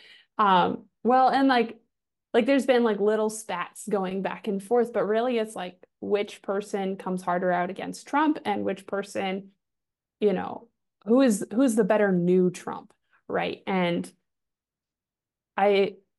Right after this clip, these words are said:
like, none, neither DeSantis or Haley really offer, like, you know, something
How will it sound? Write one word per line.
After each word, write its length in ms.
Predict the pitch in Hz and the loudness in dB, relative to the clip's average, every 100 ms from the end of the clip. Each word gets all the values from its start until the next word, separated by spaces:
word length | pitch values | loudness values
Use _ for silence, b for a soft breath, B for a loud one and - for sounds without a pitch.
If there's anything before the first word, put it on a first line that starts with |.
| _ _ - | _ _ -2
like, 240 | 214 202 | 0 2
none, 300 | 214 240 277 214 | 4 4 2 0
neither 420 | 208 240 262 240 | -2 0 -2 -2
DeSantis 580 | 208 196 190 180 190 185 | -4 -6 -10 -10 -12 -8
or 180 | 185 202 | -4 -2
Haley 380 | 190 190 180 208 | -2 -4 -4 -4
really 380 | 202 214 180 | -8 -8 -8
offer, 600 | - 190 196 - 78 - - | -6 -6 -6 -8 -8 -10 -12
like, 320 | 233 - - _ _ _ _ _ _ - | -10 -10 -14 _ _ _ _ _ _ -8
you 180 | 214 - | -6 -6
know, 240 | - 233 | -12 -12
something 400 | - 214 190 180 | -2 0 2 -2